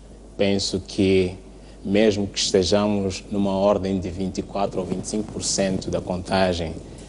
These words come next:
eh, daquilo que é o universo, eh, dos, dos votos, ahm, penso que, ah, as indicações, não,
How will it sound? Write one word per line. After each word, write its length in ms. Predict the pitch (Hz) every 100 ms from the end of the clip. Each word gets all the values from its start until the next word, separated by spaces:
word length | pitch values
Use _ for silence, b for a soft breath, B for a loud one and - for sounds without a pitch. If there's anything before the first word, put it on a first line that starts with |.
| - -
eh, 400 | 87 82 82 82
daquilo 400 | 80 85 101 95
que 100 | 95
é 40 | 95
o 20 |
universo, 880 | 95 95 87 95 92 - - 85 - - B B - 73
eh, 600 | 80 85 85 82 87 82 82
dos, 540 | 90 85 82 82 - - 85
dos 160 | - 87
votos, 560 | 92 107 107 - - - -
ahm, 400 | 92 90 87 87 -
penso 400 | 113 113 - 101
que, 460 | - 110 104 104 - B B B
ah, 280 | - 92 92
as 160 | 95 95
indicações, 720 | 98 98 95 90 101 104 98
não, 180 | 95